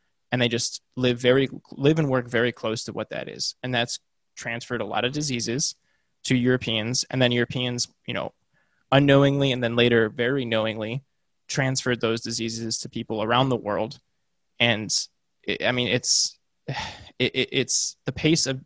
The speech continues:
like, the pandem-, all of the worst fears of the pandemic that we just felt right now, the, all of the potentialities of, like,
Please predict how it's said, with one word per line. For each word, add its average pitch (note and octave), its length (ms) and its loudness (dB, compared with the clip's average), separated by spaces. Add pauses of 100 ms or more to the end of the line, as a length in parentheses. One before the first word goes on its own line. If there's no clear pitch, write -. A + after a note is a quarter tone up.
(120)
like, - 240 -8
the - 120 -6
pandem-, D3+ 440 0
all D#3+ 240 8
of G3 60 -4
the G3 80 -2
worst C#3 300 -4
fears B2+ 360 2
of A2 140 -8
the F#2 80 -2
pandemic B2 500 0
that - 120 -6
we A#2 100 -2
just A2+ 240 -2
felt A2 200 2
right G#2 200 -2
now, G#2+ 300 -6 (440)
the, - 120 -12
all C#3+ 180 10
of E3 60 4
the D#3 80 -2
potentialities A#2 760 2
of, A2+ 80 -8
like, - 200 -8